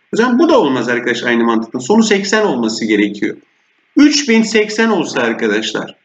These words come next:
maaşları herhangi birinin, e, iki yüz seksen, evet, ceplerinde kaldı. Ne olacak arkadaşlar burada? İki bin sekiz yüz olacak. Yüz T L'nin katı mı? Evet, katı. O halde doğru yanıtımız B seçeneğidir diyoruz.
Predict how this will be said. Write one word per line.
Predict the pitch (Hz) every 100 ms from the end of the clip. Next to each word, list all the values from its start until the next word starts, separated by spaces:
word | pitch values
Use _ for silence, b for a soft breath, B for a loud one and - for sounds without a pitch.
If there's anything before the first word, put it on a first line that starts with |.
| _
maaşları | 127 127 113 - 107 113 165 -
herhangi | 123 117 113 104
birinin, | 104 123 170 - b b b _ _ -
e, | 151 151 151 151 - _ _
iki | 190 233
yüz | 226 220
seksen, | 220 202 - 202 - - _ _ _ -
evet, | 190 170 175
ceplerinde | 170 165 165 165 160 160 170
kaldı. | 170 156 127 117 151 - -
Ne | 170
olacak | 226 214 156 139 135
arkadaşlar | 135 127 123 113 - 120 113
burada? | 120 143 196 196 - -
İki | 170 - 170
bin | 165 220 226 -
sekiz | - - 196 196
yüz | 143 120
olacak. | 110 107 113 113
Yüz | 202 -
T | 185 170
L'nin | 139 127
katı | 131 135 135
mı? | 139 180 -
Evet, | 143 117 113
katı. | - 113 151 185 196
O | 160
halde | 135 117
doğru | 123 160 127
yanıtımız | 104 98 139 196 123
B | 147 156
seçeneğidir | 160 170 - 104 127 208 -
diyoruz. | 135 - -